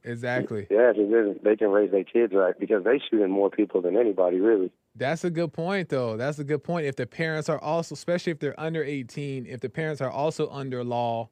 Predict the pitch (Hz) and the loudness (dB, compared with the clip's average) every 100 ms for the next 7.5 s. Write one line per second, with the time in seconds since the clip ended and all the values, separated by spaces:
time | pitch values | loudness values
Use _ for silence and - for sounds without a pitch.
0 | _ _ _ _ - 127 123 135 135 - | _ _ _ _ -4 -2 -2 -2 -4 -2
1 | 143 147 139 135 - 120 123 139 - 151 | -2 0 0 -2 -6 -6 -6 -6 -6 -6
2 | 165 139 _ _ _ _ - 156 151 175 | -6 -6 _ _ _ _ -2 0 0 -2
3 | 233 156 - _ _ _ _ _ _ _ | -2 -2 -10 _ _ _ _ _ _ _
4 | _ _ 135 175 196 208 190 180 143 208 | _ _ -2 0 0 0 0 0 0 0
5 | 214 165 147 131 143 160 147 135 127 110 | 0 0 -2 -4 -4 -2 -2 -2 -6 -10
6 | _ _ _ - 156 160 185 180 - - | _ _ _ -4 -2 0 0 -2 -6 -6
7 | 185 - 170 156 | -6 -2 0 -2